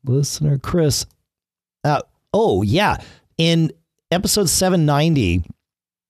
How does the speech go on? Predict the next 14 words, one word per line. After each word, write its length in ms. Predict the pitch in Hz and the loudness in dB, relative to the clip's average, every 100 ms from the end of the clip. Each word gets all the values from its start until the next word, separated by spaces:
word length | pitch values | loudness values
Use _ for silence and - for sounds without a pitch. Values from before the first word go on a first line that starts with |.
| _ | _
Steve 480 | - - 165 190 143 | -6 -2 0 2 2
wrote 180 | 113 98 | 2 2
in, 280 | 85 80 85 _ _ - | 0 -2 -4 _ _ -2
and 120 | 104 | 0
we 80 | 98 | 0
were 80 | |
talking 360 | 98 127 127 135 | 0 0 0 0
about 260 | 101 95 90 | 0 0 0
bridging 380 | 113 123 127 | 0 2 2
Wi-Fi 580 | 107 87 104 123 92 73 | 2 2 0 0 0 -2
between 420 | 73 - 110 104 | -2 -4 -2 -2
two 160 | 92 113 | 0 -2
buildings. 640 | 82 104 107 82 69 - - _ _ _ _ _ | 0 0 0 -2 -2 -6 -12 _ _ _ _ _
Chris 380 | - 196 185 | -4 0 0